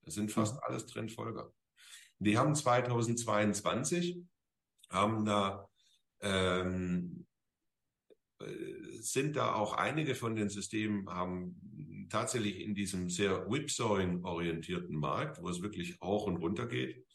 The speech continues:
Speaker 1: haben die natürlich auch einige Fehlsignale produziert bei dieser Geschwindigkeit, ne?
Speaker 2: Ja, klar. Ja, es bleibt ja nicht aus. So, und da bist du eben wieder dabei, diese, diese Matrix anzunehmen, sagen, ab, ja,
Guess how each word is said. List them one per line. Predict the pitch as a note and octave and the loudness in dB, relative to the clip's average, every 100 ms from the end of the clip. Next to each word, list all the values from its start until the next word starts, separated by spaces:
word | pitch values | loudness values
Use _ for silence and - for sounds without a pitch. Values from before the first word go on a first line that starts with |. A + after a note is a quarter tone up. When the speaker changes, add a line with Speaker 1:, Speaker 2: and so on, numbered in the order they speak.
| - - - | -20 -20 -18
Speaker 1:
haben | - | -4
die | G2+ | 0
natürlich | A2+ A2+ A#2+ | 0 0 0
auch | A2+ | 0
einige | - A#2+ B2+ | 0 0 -2
Fehlsignale | B2+ C3+ - F#2+ - C#2 C2 | 0 0 0 -2 -2 -2 -4
produziert | - - - - - - | -6 -8 -8 -8 -8 -8
bei | - | -10
dieser | - - | -10 -12
Geschwindigkeit, | - - - - - - - - | -12 -10 -10 -10 -12 -12 -12 -8
ne? | A2+ - - _ _ | -8 -8 -12 _ _
Speaker 2:
Ja, | A2+ F#2+ - _ _ _ _ _ _ | -6 -6 -10 _ _ _ _ _ _
klar. | - - - _ _ _ _ _ - - _ - | -6 -6 -10 _ _ _ _ _ -20 -20 _ 6
Ja, | B2+ | 6
es | |
bleibt | B2+ C3 | 8 6
ja | C3 | 6
nicht | A#2+ | 6
aus. | A2+ A#2+ G#2 - | 8 8 6 -4
So, | - A#2 | 2 4
und | G2 | 8
da | A#2 | 6
bist | B2+ - | 6 2
du | |
eben | C3 B2+ | 4 4
wieder | C3+ C#3 | 8 8
dabei, | B2 G#2+ G2+ - - - _ _ _ _ _ | 8 8 4 4 -2 -20 _ _ _ _ _
diese, | A#2 G#2+ A2 | 4 8 6
diese | G#2 G2+ | 6 2
Matrix | G2+ A#2 C3 A2 | 6 6 6 2
anzunehmen, | A2 G#2 G#2 G#2+ | 2 2 4 4
sagen, | G2 G2+ G#2 G#2+ | 4 2 4 4
ab, | G#2+ - | 2 4
ja, | B2 | 4